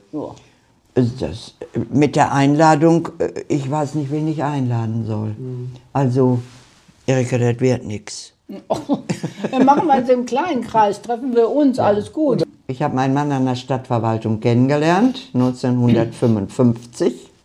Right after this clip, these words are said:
Speaker 2: Stube achtunddreißig,
Speaker 1: Das
Speaker 2: altes
Speaker 1: Rathaus.
Speaker 2: Rathaus. Ja, das ist, wenn man, äh, die hohe Treppe raufgeht am alten Rathaus, ich glaub, die zweite, dritte Tür.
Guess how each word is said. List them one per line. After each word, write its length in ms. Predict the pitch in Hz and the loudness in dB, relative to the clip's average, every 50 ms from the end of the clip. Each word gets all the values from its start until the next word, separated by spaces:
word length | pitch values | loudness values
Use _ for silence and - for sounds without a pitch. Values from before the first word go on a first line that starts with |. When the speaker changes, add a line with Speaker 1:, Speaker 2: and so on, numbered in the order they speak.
| _ _ | _ _
Speaker 2:
Stube 480 | - - - - - 139 131 113 - 113 | -20 -20 -4 0 2 2 2 2 2 2
achtunddreißig, 1040 | 117 127 - - - - 123 123 120 117 117 120 120 131 151 - - - - 120 | 0 -2 -4 -6 -8 -8 -6 -6 -2 0 0 0 0 0 -2 -4 -2 0 0 2
Speaker 1:
Das 100 | 113 110 | 2 4
Speaker 2:
altes 520 | 120 127 139 143 165 165 170 175 170 - 123 | 4 4 4 4 4 2 2 0 0 0 2
Speaker 1:
Rathaus. 680 | 117 120 123 123 123 165 156 160 180 185 185 185 - - | 4 4 4 2 2 2 2 4 4 2 0 -4 -10 -8
Speaker 2:
Rathaus. 20 | - | -2
Ja, 200 | 151 160 165 170 | 0 2 2 4
das 240 | 165 175 160 135 123 | 2 2 0 0 0
ist, 300 | - 175 170 170 - - | 0 -2 -2 -2 -4 -6
wenn 160 | 147 151 151 | -4 -2 -2
man, 380 | 147 147 143 143 143 139 - - | 0 0 0 0 -2 -4 -6 -6
äh, 140 | 139 135 | -6 -6
die 240 | 131 131 143 135 135 | -6 -4 -4 -4 -4
hohe 300 | 135 143 147 151 151 135 - | -4 -4 -2 -2 -2 -2 -2
Treppe 400 | - 151 147 147 - 147 127 120 | -4 -4 -4 -4 -4 -4 -2 0
raufgeht 920 | 135 139 143 170 170 170 - - - 185 190 196 196 190 190 - - - - - | 2 4 4 2 2 -2 -4 -2 2 4 4 4 4 2 -2 -10 -18 -16 -12 -10
am 160 | 160 156 - | -10 -4 0
alten 340 | - 165 175 156 - 147 156 | 0 0 0 -2 -4 -6 0
Rathaus, 640 | 147 147 151 151 151 - 160 147 139 147 147 - - - - _ _ | 2 4 4 4 2 0 -2 -2 0 -2 -4 -8 -14 -20 -20 _ _
ich 60 | - | -2
glaub, 220 | - 151 147 147 | 0 0 0 0
die 160 | - 139 127 - | -4 -8 -8 -8
zweite, 480 | - - 139 143 156 165 160 - 151 | -4 -2 0 0 0 0 -2 -4 -6
dritte 400 | 123 - - 143 139 - 139 127 123 | -4 -4 -6 -6 -4 -4 -6 -8 -6
Tür. 380 | - - 127 120 110 101 98 | -6 -4 -2 -2 -2 -2 -4